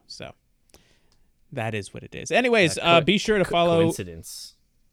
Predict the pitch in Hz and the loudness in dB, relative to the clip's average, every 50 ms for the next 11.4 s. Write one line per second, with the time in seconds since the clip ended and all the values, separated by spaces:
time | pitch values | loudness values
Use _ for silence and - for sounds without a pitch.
0 | _ _ _ _ - 165 185 - - 202 175 165 - 170 160 156 147 143 143 143 | _ _ _ _ -12 -12 -10 -6 -6 -6 -6 -4 -4 -2 -2 0 0 0 0 0
1 | 135 123 131 123 120 120 117 113 110 117 107 - 147 151 139 147 143 139 127 139 | -2 -2 -2 -2 0 0 -2 -2 -4 -6 -6 -4 -4 -2 -2 -2 -2 -2 -2 -2
2 | 123 117 - 127 120 117 117 113 117 113 - - 156 135 - - 127 120 117 - | -2 -2 -2 -4 -4 -4 -4 -4 -6 -6 -6 -6 -6 -6 -6 -6 -6 -6 -6 -6
3 | - 131 120 - 117 113 135 143 147 139 143 135 123 - - - 131 120 113 113 | -8 -10 -10 -10 -6 -2 0 2 2 2 2 0 -4 -6 -10 -8 -6 -4 -2 -2
4 | 110 113 110 - _ _ _ _ _ - 117 110 110 110 110 107 104 104 - - | -4 -6 -10 -16 _ _ _ _ _ -12 -10 -8 -6 -6 -6 -6 -8 -8 -8 -4
5 | - 208 196 185 180 180 180 156 151 131 139 127 120 117 - 123 107 104 104 104 | -2 0 2 4 4 4 2 2 0 -2 -2 -2 -2 -4 -4 -6 -8 -6 -6 -6
6 | 101 104 101 - - 185 175 - 185 165 165 156 156 156 - _ _ _ _ _ | -8 -8 -6 -4 -2 -2 -2 -2 -2 -2 -2 -2 -4 -6 -8 _ _ _ _ _
7 | _ - 117 107 104 107 104 107 107 107 - 110 110 110 110 110 107 110 104 117 | _ -12 -10 -8 -6 -4 -4 -4 -4 -4 -6 -8 -10 -10 -8 -8 -6 -6 -6 -6
8 | 101 110 107 110 107 107 101 - - 113 107 - - - 113 110 107 107 104 101 | -4 -2 -2 -2 -4 -6 -8 -6 -6 -6 -6 -6 -8 -8 -6 -4 -4 -4 -4 -6
9 | 104 107 104 101 104 104 101 101 107 - 220 214 - - 165 139 127 107 90 87 | -8 -10 -10 -8 -6 -6 -6 -6 -4 -2 0 0 2 0 0 0 0 0 -2 -6
10 | - - - - - _ _ - - 107 107 104 104 110 - - 165 165 190 185 | -12 -18 -20 -20 -20 _ _ -10 -6 -4 -2 -2 -2 -2 0 2 2 4 4 2
11 | - 165 165 175 196 - - | 4 4 6 6 6 6 4